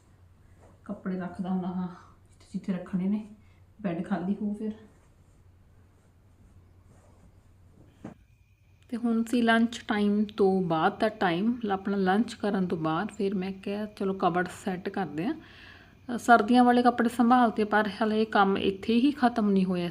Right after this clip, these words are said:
ਸੀ ਕੱਪੜਿਆਂ ਦਾ। ਗਰਮੀਆਂ ਵਾਲੇ ਮੈਂ ਕੱਢ ਤਾਂ ਲਏ, ਪਰ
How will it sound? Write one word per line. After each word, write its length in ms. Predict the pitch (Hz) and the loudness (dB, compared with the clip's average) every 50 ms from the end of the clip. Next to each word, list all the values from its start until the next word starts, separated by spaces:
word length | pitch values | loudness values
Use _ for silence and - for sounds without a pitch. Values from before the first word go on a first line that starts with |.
| - - | -4 -2
ਸੀ 80 | 196 185 | -2 -2
ਕੱਪੜਿਆਂ 460 | - 190 190 - - 180 190 190 185 | -2 -4 -6 -4 -4 -4 -2 -2 -2
ਦਾ। 120 | 196 233 | -2 -2
ਗਰਮੀਆਂ 420 | 247 214 226 208 208 202 202 208 208 | 0 0 2 2 2 2 2 2 2
ਵਾਲੇ 160 | 214 208 214 | 2 2 2
ਮੈਂ 140 | 214 220 214 | 2 0 0
ਕੱਢ 320 | - 214 190 175 175 208 | 0 -2 -2 -2 -2 -2
ਤਾਂ 160 | 202 254 240 | 2 2 2
ਲਏ, 200 | 214 202 196 214 | 2 2 0 0
ਪਰ 160 | 208 254 240 | 0 0 0